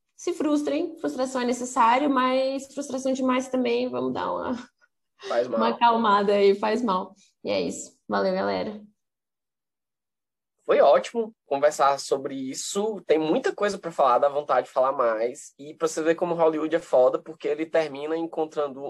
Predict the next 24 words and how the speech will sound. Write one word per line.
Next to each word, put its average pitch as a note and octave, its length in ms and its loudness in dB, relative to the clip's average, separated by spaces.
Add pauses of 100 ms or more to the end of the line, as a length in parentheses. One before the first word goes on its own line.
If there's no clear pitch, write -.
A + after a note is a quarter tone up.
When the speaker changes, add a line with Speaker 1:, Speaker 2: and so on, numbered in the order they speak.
Speaker 2:
uma B2 880 0 (200)
menina A#2+ 400 -6
chamada A#2+ 440 0
Winter, A#2+ 440 -4 (680)
o B2+ 80 -12
Tom, A#2 400 2
né? A2+ 220 4
Então B2 320 -2
ele B2 160 -2
termina C#3 460 0
começando D#3+ 580 0
o G3+ 60 -8
ciclo D#3+ 360 -8
de D3 140 -6
novo, E3 560 2 (640)
só C#3+ 200 2
que - 160 -12
com D#3 240 -2
uma E3+ 120 4
menina E3+ 280 -2
chamada D#3 400 0
Inverno, D#3 500 0
né? C3+ 240 -2
Summer. C3+ 420 -8